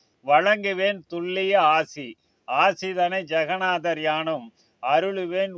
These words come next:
உலக நலம் பெற. ஆசி தந்து அரங்க மகானும் ஆக்கமுடன் ஞானிகள் சக்தியாக அருள. அருளவே பிரணவ குடில் நோக்கி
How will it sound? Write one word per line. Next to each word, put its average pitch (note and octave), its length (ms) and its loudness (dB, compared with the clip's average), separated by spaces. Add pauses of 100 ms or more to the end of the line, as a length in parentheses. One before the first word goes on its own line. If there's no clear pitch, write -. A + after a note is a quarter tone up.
உலக F3+ 480 0
நலம் D#3+ 380 -4
பெற. D#3+ 220 -2 (640)
ஆசி F3 480 0
தந்து E3+ 400 -2
அரங்க E3 480 -2
மகானும் D#3+ 680 -2 (400)
ஆக்கமுடன் F#3 840 -2
ஞானிகள் E3+ 640 -6
சக்தியாக E3 800 -4
அருள. D3 360 2 (1120)
அருளவே F#3+ 640 4
பிரணவ F#3 640 -2
குடில் D#3+ 360 -6
நோக்கி D#3+ 460 -4